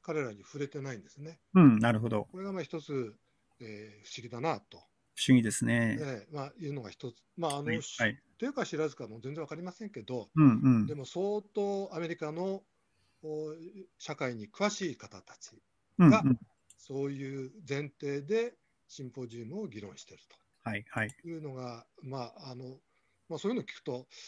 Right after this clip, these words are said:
Speaker 1: 北谷さんのおし-、ご紹介あるのはどうなのかなとか、なんか、
Speaker 2: うん、うん、うん、うん。
Speaker 1: 思ったりしちゃうんですけど、
Speaker 2: はい、はい。
Speaker 1: それからもう一つはですね、
Speaker 2: はい。
Speaker 1: やっぱりこの今の議論を聞いてて思い出すのは、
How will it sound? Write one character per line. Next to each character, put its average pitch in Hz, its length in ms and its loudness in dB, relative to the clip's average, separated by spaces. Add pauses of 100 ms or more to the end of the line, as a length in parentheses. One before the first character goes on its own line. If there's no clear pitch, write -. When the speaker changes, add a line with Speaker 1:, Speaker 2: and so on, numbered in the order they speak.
(120)
Speaker 1:
北 - 160 -12
谷 185 80 -14
さ 120 120 -20
ん 110 100 -20
の 110 60 -18 (220)
お 123 60 -16
し-、 - 240 -14
ご 123 100 -8
紹 147 160 -4
介 160 120 -2
あ - 20 2
る 156 60 -4
の 113 80 -6
は 98 40 -10
ど 139 200 -6
う 214 60 2
な 220 140 8
の 185 80 0
か - 180 -6
な 160 100 2
と - 120 -8
か、 139 180 -2
な 147 80 -8
ん - 20 -14
か、 143 120 -8
Speaker 2:
う 180 40 12
ん、 190 40 12
う - 20 12
ん、 156 40 12
う 139 40 12
ん、 143 60 12
う 170 40 10 (480)
ん。 92 120 4
Speaker 1:
思 160 120 -6
っ - 20 -14
た 135 100 -6
り 117 60 -6
し - 80 -8
ち 175 60 2
ゃ 170 40 4
う - 20 0
ん 135 40 -4
で 107 60 -12
す - 80 -18
け 107 100 -18
ど、 113 240 -6 (120)
Speaker 2:
は 123 80 6
い、 104 120 2
は 107 160 0
い。 107 80 -2 (260)
Speaker 1:
そ 165 100 -12
れ 151 60 -8
か 175 80 -2
ら 170 100 -2
も 240 380 -4
う - 20 -8
一 262 220 -8
つ 254 100 -6
は 139 120 -2
で 104 80 -14
す - 160 -14
ね、 127 360 -2
Speaker 2:
は 120 100 6
い。 98 100 2 (420)
Speaker 1:
や 160 80 -14
っ - 60 -14
ぱ 202 80 -8
り 180 120 -4
こ - 160 -12
の 190 440 -2
今 214 240 -4
の 160 320 -4 (100)
議 160 160 -8
論 165 240 -6
を 120 80 -12
聞 - 200 -12
い 143 40 -18
て 160 120 -12
て 143 100 -12
思 127 240 -8
い 165 40 -10
出 170 140 -10
す 170 140 -14
の 101 120 -16
は、 120 300 -10